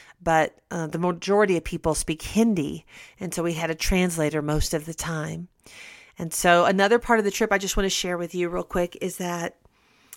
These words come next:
um, I think because, you know, you prayed for me or others prayed for me, um, the power and presence of God was so close to me the entire trip.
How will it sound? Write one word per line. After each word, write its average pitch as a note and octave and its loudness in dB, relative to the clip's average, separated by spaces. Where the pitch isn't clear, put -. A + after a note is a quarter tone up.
um, F#3 -2
I G3 -6
think B3 -2
because, F#3+ 2
you A3 4
know, G3 8
you G3 4
prayed G#3 6
for G3+ 0
me G3 6
or F3+ 6
others G3 2
prayed A3 4
for F#3+ 0
me, F3 0
um, F3+ -2
the F3+ 4
power A3 8
and F#3 2
presence G#3 2
of E3+ -6
God G#3 4
was F3 -2
so F#3+ 2
close G#3 4
to F#3 0
me E3+ 0
the E3 -2
entire E3 -2
trip. - -6